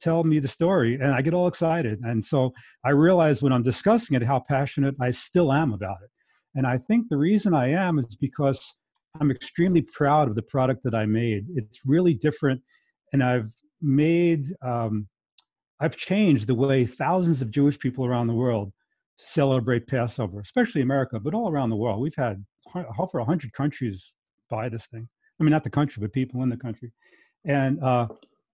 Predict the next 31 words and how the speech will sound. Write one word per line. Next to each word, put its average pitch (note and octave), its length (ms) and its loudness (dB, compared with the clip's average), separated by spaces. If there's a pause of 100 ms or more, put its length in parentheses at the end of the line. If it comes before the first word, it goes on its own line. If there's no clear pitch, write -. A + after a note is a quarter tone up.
(300)
I D#3 160 0
think E3+ 440 0
that C#3+ 180 2
I've B2+ 160 0
really C#3+ 220 0
changed, C#3+ 600 0
uh, B2+ 100 -6
people's C#3+ 380 -4
lives D#3 440 0 (200)
just G#3+ 200 2
for - 80 -2
one B3+ 240 6
day C#3 240 2 (560)
for - 80 -2
the C3 100 2
better. A2 320 0 (560)
And, C3+ 340 2
and D#3 220 2
that, G#3+ 220 -2 (140)
that F#3 160 0
gets G3 180 -2
me F#3+ 100 2
excited. D#3+ 640 -4
You B2+ 100 -4
know, C3+ 80 -2
I, C#3 120 -2
I C3 180 -4
really D3+ 560 -2
enjoy D3 560 2
knowing C3+ 400 4
that. F#2+ 220 -6